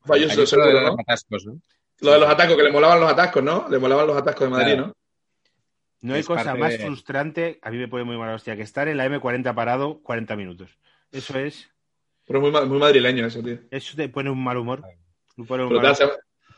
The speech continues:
Speaker 1: te hace más madrileño, joder, te hace
Speaker 2: <laughs> Te hace
Speaker 3: Que,
Speaker 2: más
Speaker 3: que yo
Speaker 2: madrileño.
Speaker 3: luego, joder, me flipa Madrid, por otra parte, que si yo sí, lo que pasa es que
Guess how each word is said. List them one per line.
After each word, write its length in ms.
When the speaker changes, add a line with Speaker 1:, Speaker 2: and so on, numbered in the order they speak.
Speaker 1:
te 80
hace 140
más 140
madrileño, 540
joder, 220
te 100
hace 180
Speaker 2:
<laughs> 160
Te 60
hace 60
Speaker 3:
Que, 60
Speaker 2:
más 40
Speaker 3:
que 0
yo 0
Speaker 2:
madrileño. 460
Speaker 3:
luego, 260
joder, 320
me 140
flipa 260
Madrid, 340
por 80
otra 140
parte, 220
que 80
si 100
yo 120
sí, 320
lo 520
que 20
pasa 200
es 200
que 60